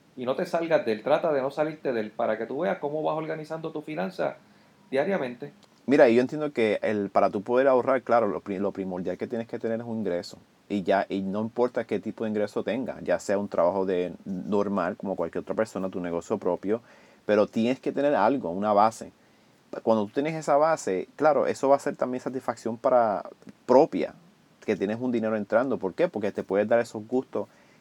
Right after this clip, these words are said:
Speaker 2: que quieres hacer, ya sea el cafecito que quieres tomar diario o, o esa, esa comida que quieres hacer a la semana. Siempre, siempre tener algo para tú poder, eh, tener esa ta-, esa satisfacción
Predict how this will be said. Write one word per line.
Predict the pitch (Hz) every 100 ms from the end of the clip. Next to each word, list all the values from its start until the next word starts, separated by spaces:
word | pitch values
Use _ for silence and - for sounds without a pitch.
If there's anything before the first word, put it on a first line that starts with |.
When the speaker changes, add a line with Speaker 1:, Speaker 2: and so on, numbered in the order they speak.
| -
Speaker 2:
que | 98
quieres | 95 98
hacer, | 101 -
ya | 82 82
sea | 101
el | 82
cafecito | 90 - - -
que | 85 85
quieres | - 82
tomar | - 87 85 85
diario | - 98 101 123 127 117 113
o, | 107 - 92 92 - - - -
o | 87 87
esa, | 85 87 104
esa | 71 - 101
comida | 95 92 95 92
que | 87
quieres | 90 87
hacer | 85 90 85
a | 78
la |
semana. | - 80 107 123 113 101 _ _ _ _ _ _
Siempre, | - - 127 139 - 151 123
siempre | - 131 147
tener | - 151 151 - _
algo | - 135 139 139 113
para | - 104 98
tú | 107
poder, | - 123 127 120
eh, | 92 101
tener | - 101
esa | 104 123
ta-, | 117 117 -
esa | 123 123
satisfacción | - 110 104 95 85 - 92 85